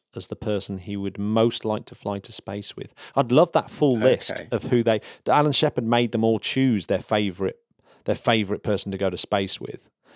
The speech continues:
Speaker 1: It'd be really interesting to see that list, wouldn't it?
Speaker 2: I would love to see that list.
Speaker 1: Yeah, <laughs> it'd be really cool, wouldn't it? So then he went up, Ge-, Gemini ten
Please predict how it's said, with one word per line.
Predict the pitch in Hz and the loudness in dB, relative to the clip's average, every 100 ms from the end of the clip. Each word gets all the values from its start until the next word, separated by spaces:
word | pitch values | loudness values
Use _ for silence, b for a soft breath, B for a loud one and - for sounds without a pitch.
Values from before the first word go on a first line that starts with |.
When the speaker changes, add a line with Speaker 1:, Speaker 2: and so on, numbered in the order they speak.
| b b b - | b b b -10
Speaker 1:
It'd | 117 | -2
be | 117 | 2
really | 131 123 | 4 4
interesting | 123 117 98 101 | 2 0 -2 -4
to | 95 | -4
see | - 110 | -2 -2
that | 95 - | -2 -2
list, | 123 113 - | -2 -4 -2
wouldn't | 113 98 | -2 -2
it? | - _ _ _ _ _ _ _ _ | -8 _ _ _ _ _ _ _ _
Speaker 2:
I | 117 | -12
would | 113 107 | -6 -2
love | 123 | -2
to | - | -2
see | - 92 | -2 -2
that | 85 | -4
list. | 87 82 - - - | -6 -8 -12 -12 0
Speaker 1:
Yeah, | 139 147 - | 2 4 2
<laughs> | |
it'd | 202 | 2
be | 135 165 | 2 2
really | 143 143 110 | 2 2 0
cool, | - 117 101 | -2 -2 0
wouldn't | 107 98 | -2 -6
it? | B B B | B B B
So | - 165 | 4 6
then | 214 | 6
he | 196 | 6
went | 165 | 4
up, | 147 123 | 2 2
Ge-, | 190 139 | 2 4
Gemini | 185 185 156 | 4 4 4
ten | 127 - 160 104 | 2 0 0 0